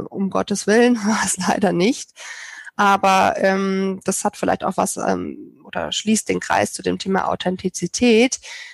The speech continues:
Ähm, ich konnte mir selber halt so treu bleiben und das war mir so wichtig, also dass ich nicht in jeder Situation alles mit mir machen lasse und dass ich eben auch, ähm, mir Gehör verschaffe, wenn ich mich über Dinge ärgere oder di-,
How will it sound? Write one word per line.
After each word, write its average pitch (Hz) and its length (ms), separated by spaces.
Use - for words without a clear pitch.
Ähm, 196 240
ich 202 160
konnte 214 300
mir 190 160
selber 208 300
halt 190 160
so 185 80
treu 208 400
bleiben 165 480
und 160 160
das 185 120
war 196 100
mir 202 180
so 170 180
wichtig, 180 500
also 185 140
dass 185 180
ich 185 120
nicht 208 200
in 202 100
jeder 214 240
Situation 202 540
alles 196 340
mit 196 160
mir 190 100
machen 196 360
lasse 185 440
und 185 360
dass - 180
ich 202 140
eben 196 220
auch, 185 440
ähm, 196 340
mir 214 140
Gehör 190 280
verschaffe, 196 440
wenn 185 140
ich 190 100
mich 190 160
über 185 160
Dinge 190 420
ärgere 220 380
oder 185 180
di-, - 360